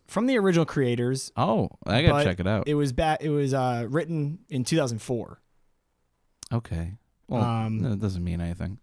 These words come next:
Speaker 1: And then Tremors: A Cold Day in Hell came out last year.
Speaker 2: <laughs>
Speaker 1: Uh, it went, released on Blu-ray and D V D and then got picked up by Netflix. But so that one is where they find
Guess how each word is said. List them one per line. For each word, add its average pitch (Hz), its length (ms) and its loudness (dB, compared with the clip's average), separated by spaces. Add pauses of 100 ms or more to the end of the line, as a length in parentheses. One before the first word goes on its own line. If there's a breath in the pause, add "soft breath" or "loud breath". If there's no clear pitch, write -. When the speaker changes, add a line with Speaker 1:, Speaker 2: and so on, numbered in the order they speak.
(120)
Speaker 1:
And 143 160 0
then 139 400 0 (140)
Tremors: 170 480 -2
A 151 40 0
Cold 156 320 -2
Day 147 200 0
in 156 60 2
Hell 127 280 0
came 127 300 -2
out 123 140 -2
last 127 300 -2
year. 110 340 -6 (120)
Speaker 2:
<laughs> - 80 -8 (800 loud breath)
Speaker 1:
Uh, 104 540 -2 (560)
it 127 60 -2
went, 123 260 -2 (420)
released 135 360 2
on 139 160 2
Blu-ray 139 340 4
and 139 100 2
D 139 120 2
V 143 100 2
D 123 180 2
and 123 80 0
then 120 200 0
got 120 200 -2
picked 127 200 -2
up 117 80 -2
by 120 80 0
Netflix. 110 500 -4 (880)
But 117 400 0
so 110 680 0 (1300)
that 147 260 0
one 143 220 0
is 127 240 -2
where 123 180 0
they 117 140 -2
find 117 880 -4